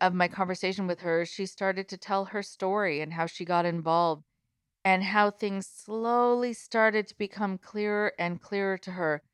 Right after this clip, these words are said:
And she also started talking about the choker, the necklace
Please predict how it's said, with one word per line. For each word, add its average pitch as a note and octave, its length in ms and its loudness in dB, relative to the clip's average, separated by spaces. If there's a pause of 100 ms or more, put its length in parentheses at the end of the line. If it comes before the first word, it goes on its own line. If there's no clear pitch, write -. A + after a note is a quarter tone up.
(300)
And G3+ 140 0
she A#3 140 2
also A#3 240 4
started A3 400 2
talking G#3+ 500 0
about F3+ 460 6
the F#3 80 -2
choker, F3 500 2
the E3+ 140 -2
necklace F3 500 -2